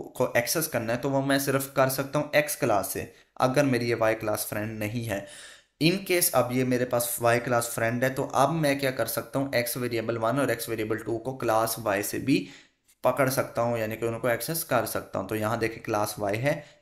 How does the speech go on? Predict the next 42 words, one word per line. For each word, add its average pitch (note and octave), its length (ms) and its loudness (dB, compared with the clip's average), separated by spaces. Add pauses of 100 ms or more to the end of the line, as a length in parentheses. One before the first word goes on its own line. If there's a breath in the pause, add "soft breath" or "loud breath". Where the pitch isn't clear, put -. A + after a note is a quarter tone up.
इसके C3+ 240 -2
प्राइवेट B2 460 4
में C3 140 -2
देखें A2+ 220 0
तो B2+ 80 -2
वाई A2+ 300 2
वेरिएबल A2 420 -2
वन, A#2+ 200 0
वाई G#2+ 220 0
वेरिएबल G2+ 400 -2
टू, D#3 340 2 (320 loud breath)
और A#2 200 0
यहाँ B2 260 4
नीचे B2 240 -2
देखें B2+ 280 -2
तो C3+ 180 -2
एक्स B2 220 -2
ऑब्जेक्ट, A2+ 400 -4 (200)
एक्स A#2 180 0
का C#3+ 140 2
एक A#2 140 0
मैंने A2+ 180 -2
ऑब्जेक्ट G2+ 360 -2
बनाया C3 400 4 (240 loud breath)
और - 80 0
इसका C#3+ 220 0
जो D#3 140 2
मेंबर B2 380 2
फंक्शन B2+ 460 -4
था A2 260 2
सेट B2+ 360 0
एक्स, A2 300 0 (100)
इसके C3+ 200 -2
अंदर D#3+ 140 2
तो C3+ 180 0
अगर A#2+ 180 0
देखें A#2 380 0
जो C3 200 2
येलो A#2+ 400 4 (160)
हाईलाइट A#2 460 2
किया G#2 160 -2
हमने, G#2 340 -2